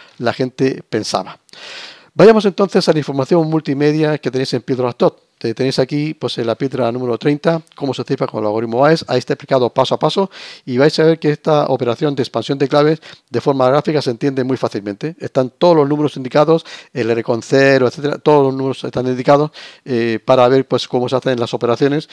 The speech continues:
Eh, sencillamente veis el vídeo y le dais a pausa en el momento oportuno cuando se hable de lo que es la, el algoritmo de expansión de clave.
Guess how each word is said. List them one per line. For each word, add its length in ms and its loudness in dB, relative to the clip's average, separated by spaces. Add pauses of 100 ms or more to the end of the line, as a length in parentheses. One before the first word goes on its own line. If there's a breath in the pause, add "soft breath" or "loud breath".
(240 loud breath)
Eh, 160 -4
sencillamente 600 -2
veis 420 -2
el 80 2
vídeo 460 0
y 120 -8
le 100 -2
dais 200 2
a 100 2
pausa 440 0 (320 loud breath)
en 80 0
el 80 4
momento 260 0
oportuno 460 -2
cuando 400 -2
se 160 -2
hable 300 0
de 280 -2 (300 loud breath)
lo 160 -8
que 140 0
es 180 -8
la, 340 0
el 160 -4
algoritmo 520 -4
de 280 -4
expansión 500 -8
de 120 -6
clave. 220 -14